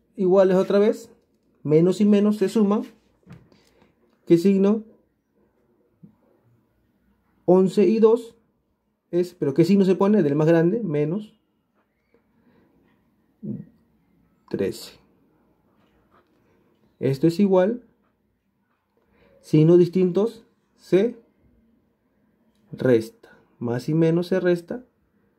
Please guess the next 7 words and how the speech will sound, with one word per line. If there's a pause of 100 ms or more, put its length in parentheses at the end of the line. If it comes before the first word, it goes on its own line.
(800)
Trece
y
ocho, (260)
trece
menos
ocho
es